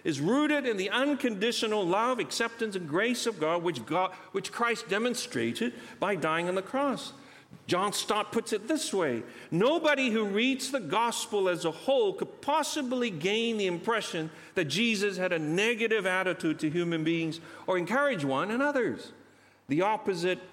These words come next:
is the case. Despite the fall, we're still fearfully and wonderfully made." The me, the me in Christ in me is critically important.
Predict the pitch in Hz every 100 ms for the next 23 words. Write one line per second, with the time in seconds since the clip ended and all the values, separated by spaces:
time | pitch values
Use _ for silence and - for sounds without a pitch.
0 | - - _ - 151 143 - - - 151
1 | - 190 156 95 - - - - - _
2 | _ _ _ _ _ _ _ _ _ -
3 | 165 - 262 277 220 226 - - 226 226
4 | 226 202 165 - - - 226 214 208 202
5 | - - 170 208 196 - 180 165 165 143
6 | 127 147 160 143 147 131 120 117 110 92
7 | 87 - - - - - 165 156 151 156
8 | 190 294 277 170 101 - 127 202 208 269
9 | 294 233 139 95 - - 165 165 - 262
10 | 285 285 - - - 226 214 202 233 180
11 | 135 160 - - - - 160 - - 269
12 | 226 156 139 139 156 151 147 156 202 175
13 | 127